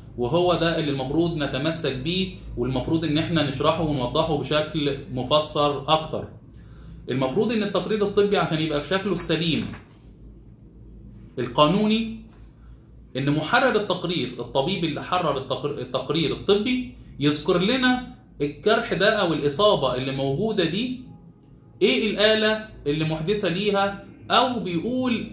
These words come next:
إن يمكن إحداثه بكذا. يعني إذا كان جرح قطعي، هو الوحيد اللي بيقدر يحدد كدكتور متخصص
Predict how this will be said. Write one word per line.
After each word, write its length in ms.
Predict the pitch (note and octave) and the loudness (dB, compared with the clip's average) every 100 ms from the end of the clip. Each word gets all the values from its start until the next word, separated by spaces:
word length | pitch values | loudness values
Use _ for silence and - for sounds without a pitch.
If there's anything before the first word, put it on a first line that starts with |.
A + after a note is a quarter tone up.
| - | -6
إن 240 | E3 F3 F3+ | -2 -2 -2
يمكن 600 | F#3 C4 B3 - F3+ E3+ | 0 2 2 0 -2 -2
إحداثه 540 | E3 G3 A3 G#3+ G3 | 0 2 2 2 2
بكذا. 640 | D#3+ D#3+ F3+ D#3 G#2+ - - - - - - - - - - - | 2 4 4 4 0 -6 -12 -14 -12 -12 -12 -12 -14 -14 -12 -2
يعني 320 | A#2 B2 B2 | 0 0 -2
إذا 180 | C3 C3+ | -2 0
كان 280 | F3+ F3+ | 0 2
جرح 520 | E3 F#3 F3+ - - - - - - | 2 2 2 -2 -10 -14 -20 -20 2
قطعي، 460 | F3 G#3 A3 A#3 A3+ - - - | 4 6 4 -2 -4 -10 -20 0
هو 260 | F3+ C4+ C4+ | 2 4 2
الوحيد 600 | A#3+ F#3 E3+ F3 A#3 G3+ | 2 0 0 0 -2 -2
اللي 180 | E3+ D3+ | -2 0
بيقدر 340 | F#3+ G#3 F3 | 2 2 0
يحدد 440 | D#3 G3 F#3+ F3+ F3 - | -2 0 0 0 -2 0
كدكتور 760 | D#3+ E3 C#3 C#3 G3 G#3 G3+ | 0 0 -2 0 4 4 4
متخصص 840 | C#3+ C#3+ - G#3+ - A3 - - | 2 0 2 2 4 0 -2 -8